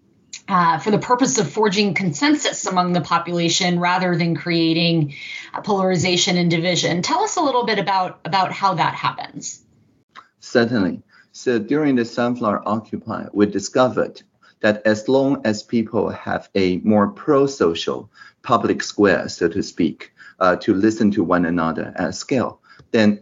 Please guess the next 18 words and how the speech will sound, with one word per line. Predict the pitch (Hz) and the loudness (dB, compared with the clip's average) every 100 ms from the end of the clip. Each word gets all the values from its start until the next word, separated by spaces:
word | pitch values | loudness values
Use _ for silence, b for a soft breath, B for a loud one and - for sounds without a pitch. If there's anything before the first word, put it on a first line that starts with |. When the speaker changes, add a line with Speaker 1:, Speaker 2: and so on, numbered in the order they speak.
| - | -2
Speaker 2:
they | 117 | 2
will | 110 107 | 4 4
not | 107 107 95 - | 4 2 -2 -8
take | - 113 87 - | -4 0 0 2
the, | 87 82 71 | 2 2 0
the | - 107 | 0 2
outrage | 117 117 92 71 - - | 2 0 -4 -4 -6 -10
into | - 95 95 95 | -4 -4 -2 0
a | 90 82 | 2 0
more, | 85 85 85 82 B B - | 0 0 0 -2 B B -2
um, | 87 82 85 | 0 2 2
like, | 85 87 - | 0 -2 0
discrimination, | 90 - 95 87 82 87 92 - 90 85 82 | -2 0 0 2 2 2 0 -2 -2 -2 2
vengefulness, | 95 92 - 90 82 76 71 - | 2 0 -2 -2 0 -2 -4 -10
uh, | - 82 76 | -2 0 2
other | 85 82 73 | 2 2 2
hateful, | - 87 - 78 73 73 | 2 0 0 -4 -4 -6
um, | - 73 73 | -4 -4 -4